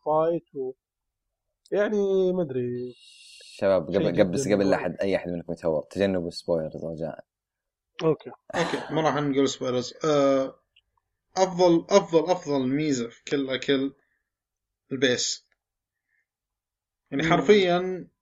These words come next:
Speaker 3: يعني، تجي كذا لقطة حزينة مع أوست حزين.
Speaker 2: مهم.
Speaker 3: آه،
Speaker 2: مهم.
Speaker 3: بعدين يجيك شيء يضحك.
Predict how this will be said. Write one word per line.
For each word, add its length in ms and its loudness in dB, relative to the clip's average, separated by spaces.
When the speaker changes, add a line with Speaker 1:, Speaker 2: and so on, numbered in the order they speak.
Speaker 3:
يعني، 880 2
تجي 220 -4
كذا 240 0
لقطة 320 0
حزينة 680 0
مع 300 -2
أوست 220 -2
حزين. 500 -2
Speaker 2:
مهم. 100 -4
Speaker 3:
آه، 560 2
Speaker 2:
مهم. 160 0
Speaker 3:
بعدين 500 0
يجيك 320 -8
شيء 400 0
يضحك. 540 -2